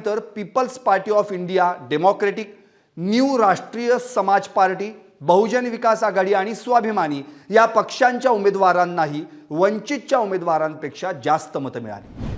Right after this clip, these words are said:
पालघरमध्ये तर वंचितच्या उमेदवार विजया म्हात्रे सहाव्या क्रमांकावर आणि नंदुरबारमधील वंचितचे उमेदवार हेमंत कोळी डायरेक्ट सातव्या क्रमांकावर फेकले गेले. त्यांना अवघी चार हजार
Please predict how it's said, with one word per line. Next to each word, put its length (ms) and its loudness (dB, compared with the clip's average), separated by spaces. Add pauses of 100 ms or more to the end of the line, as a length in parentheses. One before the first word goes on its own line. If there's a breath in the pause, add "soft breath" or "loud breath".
पालघरमध्ये 640 6
तर 220 2
वंचितच्या 680 -2
उमेदवार 500 0
विजया 400 -2
म्हात्रे 420 -4
सहाव्या 480 0
क्रमांकावर 680 0 (460 loud breath)
आणि 220 0
नंदुरबारमधील 960 0
वंचितचे 560 -6
उमेदवार 420 -2
हेमंत 360 -6 (140)
कोळी 500 -4 (120)
डायरेक्ट 840 2
सातव्या 520 2
क्रमांकावर 600 -4 (100)
फेकले 260 -4
गेले. 380 -14 (440 soft breath)
त्यांना 380 4
अवघी 400 2
चार 340 0
हजार 360 0